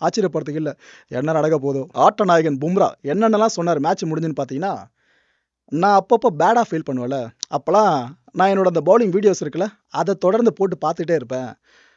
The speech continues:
பார்த்து பார்த்து நான் எனக்குள்ளேயே சேஞ்சஸ் பண்ணுவேன். நான் இந்த பாலை வந்து இப்படி வீசியிருக்க கூடாது, நான் அடுத்த வாட்டி இந்த மிஸ்டேக்லாம் கரெக்ட்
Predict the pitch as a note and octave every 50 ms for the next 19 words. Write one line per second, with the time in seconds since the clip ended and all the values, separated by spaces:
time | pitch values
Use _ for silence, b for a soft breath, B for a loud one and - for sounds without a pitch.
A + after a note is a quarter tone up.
0 | b b - A3 D4 D#4 - G3 F3+ A3+ A3 B3 G#3 D#3+ D3 E3 G#3+ A3+ - A3+
1 | A#3 A#3 - - G#3 G#3+ G3+ - - C#3 B2+ A#2+ A2+ - - C#3 C#3+ D3+ D#3+ F#3+
2 | G3+ G3+ G3 G3 F#3+ G3+ G#3 F#3 D#3+ D#3+ F3+ F#3+ F#3+ G3+ - G#3 E3+ D#3 D#3+ C3
3 | D3+ D3 D3 D3+ F#3 A#3 A#3 - D#3+ D#3 D3+ D#3+ F3 F#3+ G#3 F#3+ G3+ G3+ G3 F#3
4 | D#3+ D#3 D3 D#3 - - A#3 F#3+ G3 G#3 F3 E3 D#3 G3 F#3+